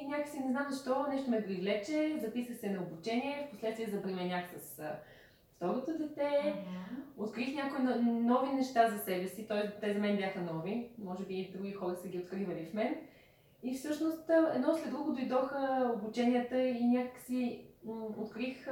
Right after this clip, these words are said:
Speaker 1: полезността на това да се за-, да, да даваш на хората знания за самите тях. От,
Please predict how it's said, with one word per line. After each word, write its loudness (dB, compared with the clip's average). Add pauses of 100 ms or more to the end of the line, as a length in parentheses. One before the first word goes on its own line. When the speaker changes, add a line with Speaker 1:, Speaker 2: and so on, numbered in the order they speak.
(100)
Speaker 1:
полезността 4
на 4
това 4
да 0
се -2
за-, -4 (200)
да, -2
да -8
даваш 0
на -2
хората -2
знания 2
за -4
самите -2
тях. -2
От, -10